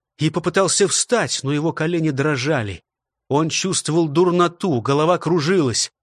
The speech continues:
По-прежнему, стоя на коленях возле лягушки, Мэтти сделал два глубоких вдоха, пытаясь набраться сил, чтобы убежать.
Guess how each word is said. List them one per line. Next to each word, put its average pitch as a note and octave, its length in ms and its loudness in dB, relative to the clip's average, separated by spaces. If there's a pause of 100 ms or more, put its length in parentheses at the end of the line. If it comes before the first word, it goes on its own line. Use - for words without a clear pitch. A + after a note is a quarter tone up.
(460)
По-прежнему, C#3 640 0
стоя D3 360 0
на C#3 140 0
коленях C#3+ 540 0
возле C3+ 240 0
лягушки, C#3 500 -2
Мэтти D#3 460 0
сделал D3 400 0
два C#3 340 0
глубоких C#3 560 -2
вдоха, B2+ 560 0
пытаясь E3+ 640 0
набраться D#3+ 520 0
сил, C#3 480 -4
чтобы C#3+ 360 -4
убежать. C#3+ 580 0